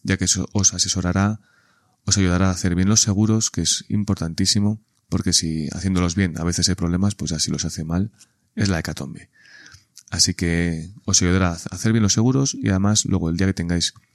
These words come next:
un siniestro, pues sacará su varita mágica y muchas veces siniestros que no están cubiertos según la compañía, lo tra-, los transformarán en, en siniestros cubiertos,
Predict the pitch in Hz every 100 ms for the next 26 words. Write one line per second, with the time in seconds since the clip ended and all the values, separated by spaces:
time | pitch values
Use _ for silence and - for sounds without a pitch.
0 | - 131 113 107 104 - 110 107 _ _
1 | _ _ _ _ 90 98 95 92 85 -
2 | 120 104 92 87 90 - 101 92 80 87
3 | 92 90 87 85 80 - - - 101 95
4 | - - 85 85 87 80 - 90 - 107
5 | 101 92 87 82 80 - - 90 98 82
6 | 92 90 82 85 85 - _ _ - _
7 | _ _ - 104 - - 110 - 92 -
8 | 87 87 90 90 76 73 - - 95 -
9 | 87 - 80 - 87 98 - 107 -